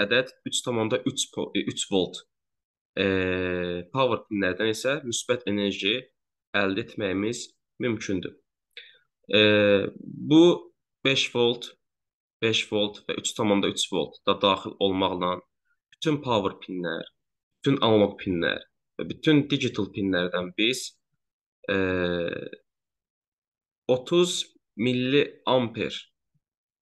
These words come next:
cərəyan şiddəti əldə edə bilirik. Sadəcə bu üç tam onda üç voltdan başqa. Buna qırx milliamper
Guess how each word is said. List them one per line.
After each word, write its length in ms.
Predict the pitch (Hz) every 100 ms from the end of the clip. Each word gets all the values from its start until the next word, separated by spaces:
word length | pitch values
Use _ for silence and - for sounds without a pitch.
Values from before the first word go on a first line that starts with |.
| 113
cərəyan 300 | 113 120 123
şiddəti 400 | - 104 101 - 101
əldə 220 | 95 95
edə 100 | 95 95
bilirik. 400 | 95 101 127 - _ _ _ -
Sadəcə 520 | - 156 147 147 156 160
bu 80 | 160
üç 100 | 143 -
tam 140 | 131 123
onda 120 | 123
üç 100 | - - _ 107
voltdan 380 | 110 - 110 98
başqa. 300 | - - - - _ _ _ _ _ _ _ _ _
Buna 220 | 131 147 170
qırx 240 | 160 143 -
milliamper 640 | 104 90 - 92 90 -